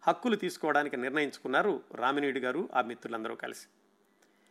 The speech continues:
ఆ సినిమాకి, దీప్ జలేజాయ్ సినిమాకి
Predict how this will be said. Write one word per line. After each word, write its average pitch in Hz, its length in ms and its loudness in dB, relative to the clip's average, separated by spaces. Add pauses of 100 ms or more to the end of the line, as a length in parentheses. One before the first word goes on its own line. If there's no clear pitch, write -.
(600)
ఆ 156 420 12
సినిమాకి, 202 1080 2
దీప్ 190 320 0
జలేజాయ్ 170 580 4
సినిమాకి 151 840 -2